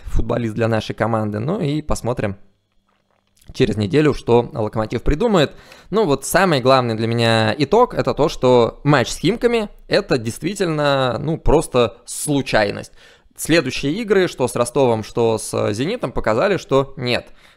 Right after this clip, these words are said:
«Локомотив» всё ещё тот. Характерный, э, много создающий, готовый играть абсолютно с кем угодно. Да, есть определённые проблемы сейчас с завершением, не летит мяч в ворота, но это, я думаю, что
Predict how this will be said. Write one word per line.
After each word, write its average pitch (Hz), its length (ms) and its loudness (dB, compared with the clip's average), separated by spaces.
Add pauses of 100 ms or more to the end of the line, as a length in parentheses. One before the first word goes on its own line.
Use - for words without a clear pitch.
(120)
«Локомотив» 147 680 0 (240)
всё 147 300 2
ещё 135 300 4
тот. - 360 0 (680)
Характерный, 170 840 2 (420)
э, - 340 -16
много 139 720 2
создающий, 135 720 2
готовый 120 640 2
играть 123 420 2
абсолютно 120 520 0
с - 100 -10
кем 120 280 2
угодно. 190 580 4 (440)
Да, 226 220 4
есть 175 260 0
определённые 113 500 0
проблемы 113 420 2
сейчас 107 280 2
с 98 80 -6
завершением, 185 920 -2
не 220 100 0
летит 160 420 -2
мяч 113 240 -4
в 131 60 -6
ворота, 202 520 4
но 190 300 -2
это, 120 600 2
я 123 120 0
думаю, 113 260 -2
что 110 340 -2